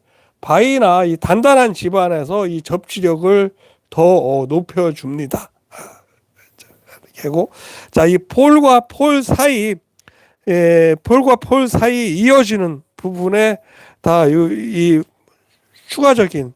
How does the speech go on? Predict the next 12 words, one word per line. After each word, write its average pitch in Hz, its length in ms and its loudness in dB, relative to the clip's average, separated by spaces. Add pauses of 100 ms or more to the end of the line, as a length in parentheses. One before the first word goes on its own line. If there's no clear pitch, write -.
(220)
이 139 280 -8 (640)
보강 208 420 2
장치가, 151 760 -8
아, 131 280 -8 (160)
돼 160 160 2
있습니다. 143 560 -4 (2250)
보강 156 180 -2
장치 147 340 -4
돼 185 220 2
있고요. 214 500 -2
나온 180 540 -2
김에, 240 420 2